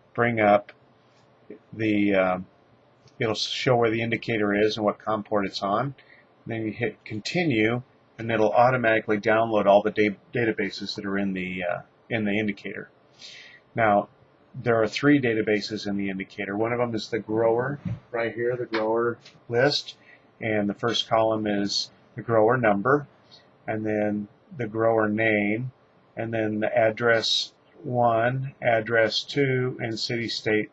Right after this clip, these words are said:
zip here. Now, you can add rows. You could add a third row by hand and do that, but if you have a lot of them, that might take a long time. So what you would do is you go to import data,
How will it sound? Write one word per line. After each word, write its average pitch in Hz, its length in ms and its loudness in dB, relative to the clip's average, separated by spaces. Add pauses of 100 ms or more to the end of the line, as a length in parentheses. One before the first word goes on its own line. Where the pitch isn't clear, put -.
(140)
zip 113 420 -2
here. 113 360 -4 (640)
Now, 120 180 6
you 127 240 8
can 110 400 4 (120)
add 131 380 6
rows. 104 640 0 (460)
You 117 120 -6
could 113 180 -2
add 120 260 8
a 120 100 6
third 117 320 0
row 107 460 4 (260)
by 110 140 4
hand 117 540 2
and 107 180 -2
do 107 220 2
that, 101 360 6 (400)
but 113 120 0
if 110 120 -6
you 117 80 -4
have 143 200 10
a 120 60 8
lot 117 320 10
of 98 80 2
them, 98 180 -4
that 107 160 -2
might 107 220 -2
take 113 240 0
a 104 60 -4
long 101 280 0
time. 101 440 -4 (600)
So - 180 0
what 117 220 0
you 117 60 -2
would 101 140 -2
do 113 540 4
is 104 180 -4
you 104 140 -2
go 104 180 0
to 101 180 -4
import 113 520 -2
data, 110 500 2